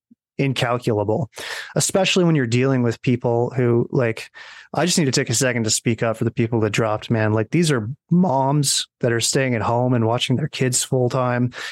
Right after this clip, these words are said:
in addition to going to school. These are people that quit their jobs because they had faith that G A would, like, give them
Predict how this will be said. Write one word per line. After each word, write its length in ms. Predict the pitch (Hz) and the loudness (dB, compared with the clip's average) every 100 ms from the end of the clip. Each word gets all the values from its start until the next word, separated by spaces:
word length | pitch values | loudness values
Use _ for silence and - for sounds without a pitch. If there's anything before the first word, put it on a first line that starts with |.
| - | -2
in 120 | 135 | -2
addition 340 | 120 131 - 131 | 0 0 2 0
to 80 | |
going 240 | 120 120 120 | 2 0 0
to 80 | 120 | 0
school. 420 | - 123 117 117 - - | 0 0 0 -2 -10 -4
These 120 | 147 | 0
are 20 | 160 | 2
people 200 | 175 135 | 2 2
that 100 | 120 | 2
quit 160 | 156 | 0
their 140 | 139 117 | 0 0
jobs 500 | 123 120 135 135 - | 0 2 0 -2 -2
because 240 | 123 120 | -2 0
they 100 | 120 | 0
had 180 | 120 110 | 0 -2
faith 560 | - 120 120 123 - - | -4 0 0 0 -4 -2
that 260 | 127 120 - - - - | 0 0 -4 -14 -10 -2
G 240 | 143 135 | 2 2
A 220 | 127 127 | 2 0
would, 380 | 123 120 113 127 - | 2 2 0 -2 0
like, 300 | 143 117 - _ _ | 0 0 -6 _ _
give 360 | - 139 143 131 | -2 0 2 0
them 480 | 143 135 131 127 | 0 2 2 2